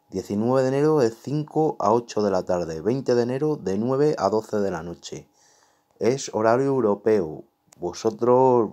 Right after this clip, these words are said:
bueno, los que vivís en Europa, pues ese es vuestro horario. Y los que me estéis viendo desde otro lugar, pues pasarlo, ya sabéis que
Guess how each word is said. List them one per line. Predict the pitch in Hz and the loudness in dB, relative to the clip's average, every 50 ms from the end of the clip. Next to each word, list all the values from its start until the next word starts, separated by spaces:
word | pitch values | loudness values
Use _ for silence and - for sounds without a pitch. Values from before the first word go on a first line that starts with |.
| - - | -10 -6
bueno, | - 101 113 110 | 0 2 2 2
los | 90 82 - | 2 -2 -4
que | - 85 | -4 -4
vivís | 82 82 90 95 107 107 - | -4 -4 -4 -6 -6 -6 -4
en | 107 | -6
Europa, | 107 110 113 117 123 120 - - 131 143 147 151 | -4 -2 2 2 2 2 4 2 2 2 2 0
pues | - 76 80 78 67 - - - - - _ _ _ _ _ _ _ | -4 -6 -6 -4 -6 -8 -10 -12 -16 -20 _ _ _ _ _ _ _
ese | - 98 92 - 101 | -6 -4 -2 0 -2
es | 98 | 0
vuestro | 92 95 95 - - 85 104 | 0 -2 -4 -4 -2 2 2
horario. | 117 127 135 127 110 98 92 80 71 - _ _ - _ _ _ _ | 4 4 2 0 -2 -4 -4 -4 -8 -12 _ _ -20 _ _ _ _
Y | - 98 98 | -8 -6 -4
los | 90 92 90 85 - | -2 -2 -2 -2 -4
que | _ _ - 90 87 87 87 85 82 82 82 82 82 80 78 80 - - | _ _ -4 -2 -2 0 0 -2 -2 -2 -4 -4 -6 -6 -6 -8 -10 -10
me | - 85 90 | -8 -8 -6
estéis | 85 - - 104 104 | -6 -4 -4 -4 -2
viendo | 98 120 120 120 104 90 | 0 0 2 2 2 0
desde | 92 90 90 95 | 0 2 2 2
otro | 101 101 - - 113 113 | 2 2 2 2 2 2
lugar, | 123 120 117 127 135 139 151 170 - _ _ - - _ _ _ _ _ | 4 4 4 4 4 4 2 -2 -6 _ _ -20 -20 _ _ _ _ _
pues | - 90 90 90 90 87 85 82 85 82 78 - - - - _ _ _ _ | -4 -2 -2 0 -2 -2 -2 -4 -6 -6 -8 -10 -12 -12 -14 _ _ _ _
pasarlo, | 87 80 - - - 107 107 104 110 110 110 117 131 135 123 - - - - | -4 -4 -2 0 2 4 4 4 4 4 4 4 4 2 -2 -4 -8 -14 -8
ya | - 98 92 | -2 -2 -2
sabéis | - - 104 107 117 113 - | 0 0 0 0 -2 -2 -4
que | - 92 92 90 90 90 90 87 85 85 85 82 82 | -6 -4 -2 -2 0 -2 -2 -2 -2 -4 -4 -6 -8